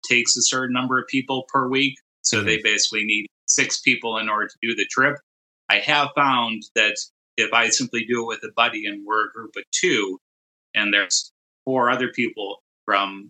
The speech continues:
Speaker 1: somewhere else or six other people from somewhere else, if it's a group of eight, especially if they're from a different country, um, you potentially get a different treatment, um, and then you're in the minority on it.
Speaker 2: Yeah. <laughs>
Speaker 1: So if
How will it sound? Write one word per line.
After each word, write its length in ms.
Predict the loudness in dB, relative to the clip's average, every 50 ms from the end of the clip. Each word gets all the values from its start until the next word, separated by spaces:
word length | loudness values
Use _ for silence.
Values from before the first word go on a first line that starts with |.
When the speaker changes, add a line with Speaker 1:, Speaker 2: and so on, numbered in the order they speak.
| -18 _ -4
Speaker 1:
somewhere 440 | -2 0 0 0 0 2 2 2 2
else 360 | 2 2 0 0 0 -2 -2
or 120 | -4 -4
six 320 | -2 -2 0 0 0 0 -2
other 220 | -2 -2 -4 -6 -6 -4
people 320 | -6 -6 -6 -6 -10 -8 -6
from 140 | -6 -4 -2
somewhere 320 | -2 -2 -2 0 0 0
else, 220 | 0 0 0 -2 -6
if 60 | -6
it's 160 | -8 -10 -10 -10
a 40 | -10
group 220 | -8 -10 -10 -10 -10
of 80 | -4 0 0
eight, 260 | 2 2 2 0 -4 -10 _ _ _ _ _ _ _ _ _ _ _ _ _ _ _ _ _ _ _
especially 460 | -2 -2 2 2 2 2 2 0 0 -2
if 100 | 0 0
they're 160 | 0 -2 0 0
from 240 | 0 -2 -2 -2
a 40 | -4
different 320 | -2 -2 -2 -2 -4 -2 0 2
country, 460 | 2 2 0 -2 -2 -2 -2 -4 -8 _ _ _ _ _ _ _ _ _ _ -2
um, 440 | 0 2 2 0 -2 -4 -8 -12 -14 _ _ _ _ _ _ _
you 320 | -14 -6 -2 -2 -2 -2
potentially 600 | -2 -2 -4 0 0 0 0 0 0 0 0 0 2
get 120 | 2 0
a 80 | 0 0
different 320 | -2 -2 -4 -6 -8 -6
treatment, 540 | -2 0 2 2 2 2 0 -2 -4 -4 -6 -12 -18 _ _ _ _ _ _ _ _ _ _ -2
um, 400 | 0 0 2 2 0 -2 -4 -6 -6 -4
and 180 | -4 -2 0 0
then 100 | 0 2
you're 140 | 2 0
in 80 | 0 0
the 80 | 0 2
minority 680 | 2 2 2 0 -2 0 0 0 -2 -2 -6 -14 _ _ _ _ _ _ _ 0
on 240 | 2 2 0 -2
it. 200 | -4 -8 -12 -16 -18 _ -4
Speaker 2:
Yeah. 260 | 0 2 2 2 0 0 -2
<laughs> 80 | 0
Speaker 1:
So 420 | 0 2 2 4 2 2 2 0 0
if 140 | -2 -2